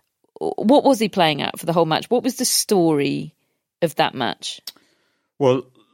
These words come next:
Speaker 2: like you, I was in and out, but the bits I saw, Shapovalov was really struggling to hit through Carballes Baena. I mean, he's, he's a kind of player, the Spaniard, who I find a little bit, a little bit hard to talk about without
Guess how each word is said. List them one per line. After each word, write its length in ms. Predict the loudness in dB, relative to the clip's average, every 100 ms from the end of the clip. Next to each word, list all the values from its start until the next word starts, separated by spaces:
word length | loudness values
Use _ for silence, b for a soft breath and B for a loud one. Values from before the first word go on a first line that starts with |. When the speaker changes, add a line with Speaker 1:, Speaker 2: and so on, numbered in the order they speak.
| _
Speaker 2:
like 220 | 0 0
you, 240 | 2 4 4
I 120 | 4
was 180 | 2 0
in 80 |
and 120 | 0 0
out, 280 | -2 -4 -6
but 240 | -2 -2 -2
the 500 | -4 -2 0 -2 -6 -8 -2
bits 280 | -2 -2 -4
I 120 | -2
saw, 800 | -2 0 4 4 2 0 -6 -12 _
Shapovalov 560 | -4 -2 0 0 0 0
was 180 | -4 -2
really 640 | 0 0 0 -2 -4 -8 _ -20
struggling 840 | -16 -4 -2 0 0 -2 -4 -6 -8
to 340 | -2 -2 -2
hit 280 | -2 -4 -8
through 480 | -4 2 2 2 -6 _ _ _ _ _
Carballes 400 | -6 -6 -6 -8
Baena. 380 | -10 -10 -8 -10
I 100 | -10
mean, 160 | -10 -4
he's, 340 | 0 0 -2 -8 b b b
he's 140 | -6 -6
a 60 |
kind 200 | -4 -2 -2
of 80 |
player, 260 | 0 0 0
the 80 | -2
Spaniard, 480 | -4 -4 -2 -2 -2
who 160 | 0
I 300 | 0 0 -4 b b b _
find 300 | -2 0 2
a 40 |
little 220 | 2 2
bit, 260 | 2 -2 _ _
a 60 | 0
little 160 | 2
bit 120 | 2 0
hard 240 | 0 0
to 80 | -2
talk 240 | -4 -2
about 260 | -2 -2 0
without 340 | 0 0 -2